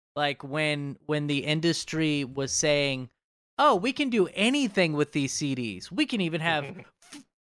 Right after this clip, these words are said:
Speaker 1: we can even have people, like, actual videos at, like, at, like,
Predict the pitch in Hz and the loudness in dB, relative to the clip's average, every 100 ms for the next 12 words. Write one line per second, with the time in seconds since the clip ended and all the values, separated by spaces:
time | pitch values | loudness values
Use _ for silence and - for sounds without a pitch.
0 | - 277 262 233 214 208 165 - - 320 | -2 0 2 0 2 0 -2 -6 -4 -4
1 | 339 160 156 156 - 247 247 247 214 175 | -2 -2 -2 -4 0 0 0 0 0 0
2 | 240 330 233 147 131 - - - - - | 0 2 2 2 0 -6 -14 -20 -10 0
3 | 202 185 196 170 - - _ _ _ _ | 0 2 0 0 -6 -20 _ _ _ _
4 | _ _ - 208 196 170 | _ _ -4 -2 0 -2